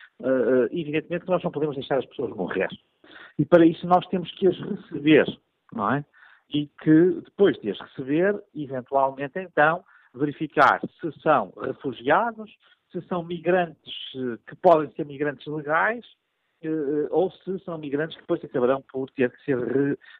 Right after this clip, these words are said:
reenviados, eh, para, eh, eh, os seus países de origem, porque ficariam numa situação ilegal. Portanto, esta, mas primeiro é preciso cuidar das pessoas que estão em risco de vida,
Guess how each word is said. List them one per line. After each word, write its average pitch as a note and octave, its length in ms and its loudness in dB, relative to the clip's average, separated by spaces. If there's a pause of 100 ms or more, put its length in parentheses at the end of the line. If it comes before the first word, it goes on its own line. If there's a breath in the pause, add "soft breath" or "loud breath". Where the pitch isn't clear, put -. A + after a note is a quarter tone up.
reenviados, C3+ 1000 0 (200)
eh, A2 40 -12 (280)
para, G2+ 460 2 (360 soft breath)
eh, A2 40 0 (320)
eh, G2 60 -2
os - 180 -10
seus C#3 160 -4
países A#2 340 -2
de C3 60 -4
origem, D#3+ 580 -4
porque D3+ 680 0
ficariam D3 340 -2
numa C3+ 140 -6
situação C3 420 -4
ilegal. F2+ 400 0 (260 loud breath)
Portanto, E3+ 240 4
esta, D3+ 280 4 (280 soft breath)
mas D#3 140 -4
primeiro F#3+ 680 2
é D#3+ 60 2
preciso - 340 -10
cuidar C#3 380 -8
das - 140 -12
pessoas D3+ 320 -2
que - 80 -14
estão D3 160 -4
em B2+ 60 -2
risco C3 280 -12
de F#2+ 80 -6
vida, B2 480 0